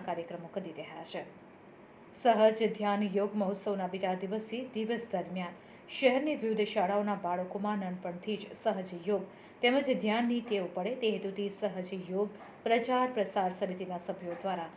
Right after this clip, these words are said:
શહેરની શાળાના બાળકોને સહજ યોગ અને યોગ ધ્યાન વિશે માર્ગદર્શન આપી એક પ્રેક્ટિકલ શિબિર પણ યોજવામાં આવી હતી,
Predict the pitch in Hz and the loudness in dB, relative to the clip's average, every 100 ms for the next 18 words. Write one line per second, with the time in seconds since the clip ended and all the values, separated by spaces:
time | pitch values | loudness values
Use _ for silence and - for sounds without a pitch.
0 | - - - - 254 254 269 269 233 202 | -18 -20 -14 4 6 6 2 2 4 4
1 | 202 180 175 190 208 202 202 - 190 185 | 2 0 0 -2 -2 -4 -4 -6 -6 -6
2 | 180 202 185 - 185 185 185 202 202 240 | -2 0 0 -2 -4 -4 -6 -6 -2 0
3 | 214 214 180 170 170 214 202 196 - - | 0 -2 -4 -4 -4 -4 -4 -6 -12 -18
4 | - 214 254 247 214 185 175 - 180 180 | -2 4 4 4 0 0 -2 -4 -4 -4
5 | 196 262 - - - 277 269 254 254 285 | -6 -8 -12 -14 -2 0 4 4 4 4
6 | 277 269 233 190 180 185 262 233 196 - | 2 2 -2 -2 -2 -2 -2 0 -2 -2
7 | 190 175 170 165 165 180 | -6 -6 -10 -10 -12 -10